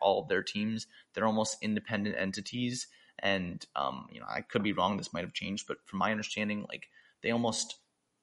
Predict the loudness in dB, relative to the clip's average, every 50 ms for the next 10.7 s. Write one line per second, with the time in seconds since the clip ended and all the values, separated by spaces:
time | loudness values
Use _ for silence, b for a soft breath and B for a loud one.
0 | -8 -4 -2 0 0 -2 -4 -6 -2 2 4 4 4 4 2 2 2 4 4 4
1 | 4 2 2 2 0 -2 -2 -2 -2 -2 -2 -4 -4 -4 -4 -6 -6 -8 -8 -4
2 | 0 0 0 0 0 -2 -2 -2 0 0 0 0 -2 -2 -2 0 0 0 0 0
3 | 2 2 4 6 6 6 4 2 0 -2 -2 -2 -2 -2 -2 -4 -4 -6 -10 _
4 | -14 -12 -12 -12 -14 -16 _ _ _ _ _ _ _ _ _ _ -12 -10 -8 -6
5 | -4 2 6 8 8 8 8 6 4 2 2 2 2 2 0 0 2 2 2 2
6 | 2 0 -2 -6 -6 -4 0 0 2 2 2 2 0 -2 -4 -4 -4 -4 -4 -4
7 | -6 -10 -14 -16 -14 -12 -10 -8 -4 -4 -2 -2 0 0 0 0 0 0 0 0
8 | 0 2 4 4 2 2 -2 -6 -10 B B B B B -2 -2 0 0 2 2
9 | 2 4 2 2 2 2 0 -2 -2 -2 -2 -2 -2 0 0 0 2 2 0 -2
10 | -2 -2 0 0 2 2 2 2 0 0 -4 -6 -6